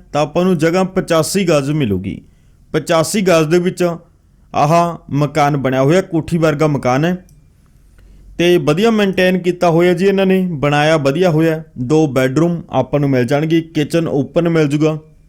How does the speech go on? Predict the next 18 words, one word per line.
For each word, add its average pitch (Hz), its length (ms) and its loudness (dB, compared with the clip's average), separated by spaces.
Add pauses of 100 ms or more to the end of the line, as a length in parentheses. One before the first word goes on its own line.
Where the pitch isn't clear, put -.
(380)
ਤੇ 165 240 2
ਲੌਬੀ 156 400 0
ਦੀ 196 120 0
ਤਰ੍ਹਾਂ 170 360 -2 (160)
ਓਪਨ 160 400 0
ਆਪਾਂ 170 240 0
ਨੂੰ 175 120 0
ਜਗ੍ਹਾ 156 360 0
ਕਾਫੀ 147 440 0
ਮਿਲ 135 200 0
ਜੂਗੀ। 95 320 -10 (140)
ਪਹਿਲਾ 160 280 2
ਬੈੱਡਰੂਮ 165 460 0
ਤਾਂ 175 200 0 (100)
ਆਹ 151 200 2
ਦੇਖ 170 160 2
ਲਓ 175 140 0
ਤੁਸੀਂ, 170 320 -2